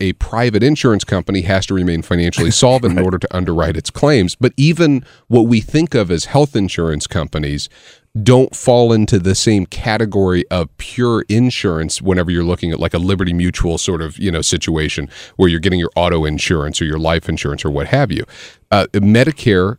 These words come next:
Speaker 1: does the same thing in the health insurance marketplace, where
Speaker 2: Yep.
Speaker 1: it's, it's not a typical insurance structure. That's not a, that, by the way,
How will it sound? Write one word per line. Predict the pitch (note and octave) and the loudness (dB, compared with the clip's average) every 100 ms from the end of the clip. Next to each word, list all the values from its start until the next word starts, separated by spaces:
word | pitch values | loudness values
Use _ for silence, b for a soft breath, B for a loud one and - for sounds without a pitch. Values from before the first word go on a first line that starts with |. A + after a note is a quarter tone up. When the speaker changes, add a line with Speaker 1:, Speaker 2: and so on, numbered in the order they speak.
| - | -8
Speaker 1:
does | G#2+ G#2 F#2 | 0 0 0
the | G2 | 0
same | - G2+ F#2+ | 2 2 2
thing | F#2 F#2 | 0 0
in | |
the | F#2+ | 0
health | B2+ E3+ - | 0 -2 -2
insurance | F2+ - C#2+ - | -4 -4 -8 -4
marketplace, | D#2 - - - - - | -4 -4 -6 -8 -8 -8
where | - G2 | 0 2
Speaker 2:
Yep. | F#2+ | 4
Speaker 1:
it's, | - - | 0 -2
it's | F#2 - G2 | -2 -2 0
not | G2+ G#2 A2 - | 2 2 0 -2
a | G2+ | -6
typical | - - F2+ E2+ G2 | -4 -6 -4 -2 0
insurance | C3 - E2+ | 0 0 -2
structure. | - D#2+ - | -2 -6 -6
That's | - B2+ - | 0 0 2
not | G3+ F#3 | 2 2
a, | |
that, | G#2+ A#2+ | 2 0
by | C3 | 2
the | C#3+ | 4
way, | A2+ | 2